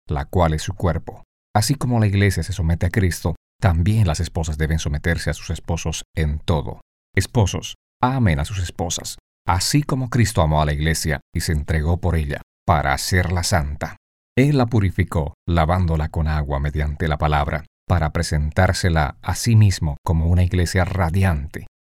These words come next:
sin mancha, ni arruga, ni alguna otra imperfección, sino santa e intachable. Asimismo, el esposo debe amar a su esposa como a su propio cuerpo. El que ama a su esposa, se ama a sí mismo.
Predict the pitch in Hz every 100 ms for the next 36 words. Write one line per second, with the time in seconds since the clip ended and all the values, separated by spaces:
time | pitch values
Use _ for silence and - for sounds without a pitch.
0 | - - 131 110 127 95 92 73 67 85
1 | 82 85 92 80 71 - - 110 95 123
2 | 120 107 98 92 90 90 - - - 80
3 | 65 - _ _ - - 92 80 - 113
4 | 110 80 78 76 - - 80 80 82 82
5 | - 76 67 - 87 - _ - 123 -
6 | 143 156 117 95 85 - 98 101 90 82
7 | 76 82 80 98 - 95 - 82 90 82
8 | 80 104 92 101 92 - 95 98 87 -
9 | - - _ _ - 80 - 85 73 71
10 | 90 - 107 98 104 - - - 92 85
11 | 78 73 73 - 90 90 - 101